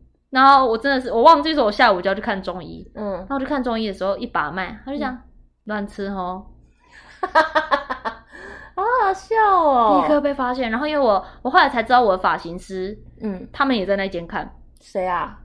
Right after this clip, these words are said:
Speaker 1: 那个丰田，
Speaker 2: 头-头-哦，
Speaker 1: 对。
Speaker 2: 丰田，嗯。
Speaker 1: 不是，不是那个丰田，就是，
Speaker 2: Toyota-san。
Speaker 1: 对，对，
Speaker 2: 嗯。
Speaker 1: Toyota-san，
Speaker 2: 嗯。
Speaker 1: 跟他老婆，他们会去那边看。
Speaker 2: 哦，天哪。
Speaker 1: 然后，然后他老婆就跟我讲说，他那时候就是，就是有被讲说不要，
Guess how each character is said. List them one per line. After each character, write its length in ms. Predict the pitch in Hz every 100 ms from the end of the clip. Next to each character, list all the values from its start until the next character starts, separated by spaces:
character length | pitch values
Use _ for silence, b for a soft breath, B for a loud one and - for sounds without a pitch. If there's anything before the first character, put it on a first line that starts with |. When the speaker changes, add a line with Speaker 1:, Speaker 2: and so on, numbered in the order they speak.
| - - _
Speaker 1:
那 120 | 233
个 80 | 226
丰 260 | 214 214 226
田， 200 | 214 214
Speaker 2:
头- 80 | 208 -
头- 60 |
哦， 20 | 233
Speaker 1:
对。 120 | 226
Speaker 2:
丰 140 | 254
田， 140 | 262 175
嗯。 300 | 202 180 -
Speaker 1:
不 80 | 254
是， 140 | 311
不 140 | 277 240
是 120 | 269
那 100 | 254
个 80 | 220
丰 160 | 214
田， 140 | 214 190
就 140 | 220
是， 60 | 233
Speaker 2:
Toyota-san。 460 | 233 247 196 -
Speaker 1:
对， 120 | 202 220
对， 120 | 214
Speaker 2:
嗯。 40 |
Speaker 1:
Toyota-san， 600 | 226 220 240 208 202 180 -
Speaker 2:
嗯。 220 | 220 208
Speaker 1:
跟 100 | 208
他 120 | 220
老 120 | 196
婆， 280 | 151 - - B -
他 80 | 175
们 120 | 226
会 100 | 214
去 100 | 208
那 80 | 196
边 140 | 185
看。 200 | 214 190
Speaker 2:
哦， 40 | 277
天 180 | 339 381 453
哪。 140 | 392 240
Speaker 1:
然 140 | 220
后， 420 | 240 240 226 - -
然 160 | 226
后 180 | 233 240 226
他 100 | 240
老 100 | 208
婆 100 | 202
就 100 | 196
跟 100 | 208
我 100 | 185
讲 160 | 180 175
说， 360 | 185 185 202 b b b
他 120 | 233
那 120 | 233
时 100 | 233
候 160 | 202 202
就 120 | 208
是， 480 | 214 208 202 175 - - - -
就 120 | 226
是 140 | 233
有 100 | 202
被 380 | 226 226 220 - _ -
讲 220 | 175 180
说 220 | 208 196
不 100 | 196
要， 240 | 180 208